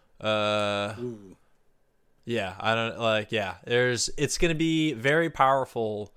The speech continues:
Speaker 1: when the Saints Row movie finally <laughs> comes out. That's another real
Speaker 2: Oh,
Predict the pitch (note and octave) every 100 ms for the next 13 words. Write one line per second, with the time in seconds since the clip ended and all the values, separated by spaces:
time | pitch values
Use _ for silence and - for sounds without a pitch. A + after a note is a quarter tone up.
0 | _ - A2+ A2+ G#2+ G#2 G2+ F#2+ A2 G2+
1 | G2+ G2+ G2 F#2+ _ - - C3+ C3 -
2 | A#2 A2+ G#2 G2 G2 _ _ A#2+ A2 G#2
3 | G2 F2+ G#2+ - A2 A2 G#2+ A2 A#2+ -
4 | - - - - - C#3+ A#2+ A#2+ A2 G2
5 | F#2 - - A4 - - C#3+ F#3+ F#3 G#3+
6 | G#3 F#3+ G#3